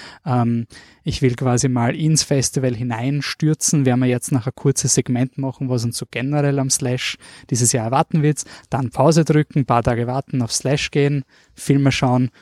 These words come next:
und dann nach dem neunundzwanzigsten September könnt ihr die Filme schauen. Ähm, wir haben uns aber außer Time Stalker wahrscheinlich keinen Film ausgesucht, wo so plotkritische Twists wirklich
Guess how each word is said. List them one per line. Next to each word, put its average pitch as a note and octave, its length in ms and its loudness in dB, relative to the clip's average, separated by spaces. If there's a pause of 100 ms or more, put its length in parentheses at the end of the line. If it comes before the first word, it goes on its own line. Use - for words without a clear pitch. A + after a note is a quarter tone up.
und A#2+ 200 -6
dann A#2+ 140 2
nach A2+ 180 0
dem A#2 100 0
neunundzwanzigsten A2+ 720 -2
September A2+ 380 -6
könnt A2+ 320 -10
ihr - 20 -4
die A2+ 80 -8
Filme A#2 280 -10
schauen. C3 300 -2 (440)
Ähm, A#2+ 420 2
wir C3 200 4
haben B2+ 80 4
uns C#3+ 100 4
aber C3+ 260 4 (140)
außer C3+ 480 2
Time B2 280 -2
Stalker C3 400 0
wahrscheinlich B2 340 0
keinen A#2+ 280 -2
Film C#3 240 -4
ausgesucht, - 1000 -4
wo C3+ 60 4
so B2+ 120 2 (640)
plotkritische - 840 0
Twists - 500 0
wirklich A#2+ 520 -4